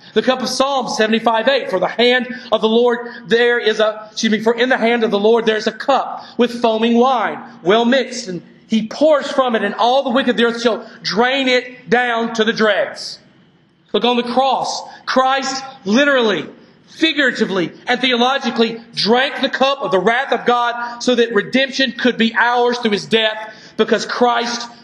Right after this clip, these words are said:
judi-, judiciously became guilty of our sins. He drank this cup because he became guilty of everything you and I would ever do.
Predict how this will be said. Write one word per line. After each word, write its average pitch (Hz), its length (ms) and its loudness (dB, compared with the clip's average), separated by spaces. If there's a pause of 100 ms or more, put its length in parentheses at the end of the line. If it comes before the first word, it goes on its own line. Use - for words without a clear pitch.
(140)
judi-, 220 540 0
judiciously 247 760 0
became 196 320 -2
guilty 226 500 0 (200)
of 202 160 2
our 185 380 0
sins. - 680 -4 (960)
He 190 160 -2
drank 196 420 0
this - 200 -4
cup - 480 -4 (160)
because 151 220 -4
he 190 100 -4
became 175 320 -4
guilty 165 320 -2
of 127 80 -8
everything 175 420 -2
you 165 200 -2
and 156 80 -4
I 139 120 -2
would 131 160 -4
ever 127 200 -4
do. 117 220 -12